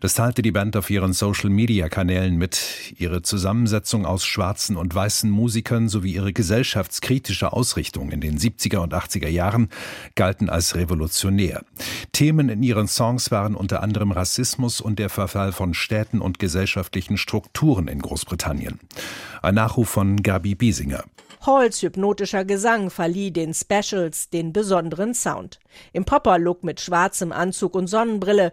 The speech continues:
Speaker 2: oder mit Accessoires im Schachbrettmuster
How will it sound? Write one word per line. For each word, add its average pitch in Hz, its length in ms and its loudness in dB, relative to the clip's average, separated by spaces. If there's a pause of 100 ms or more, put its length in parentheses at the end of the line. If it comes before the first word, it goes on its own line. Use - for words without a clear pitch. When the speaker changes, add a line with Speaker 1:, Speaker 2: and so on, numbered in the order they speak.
(300)
Speaker 2:
oder 247 240 4
mit 170 240 -4
Accessoires 185 600 -2
im 170 160 -6
Schachbrettmuster 185 1120 -2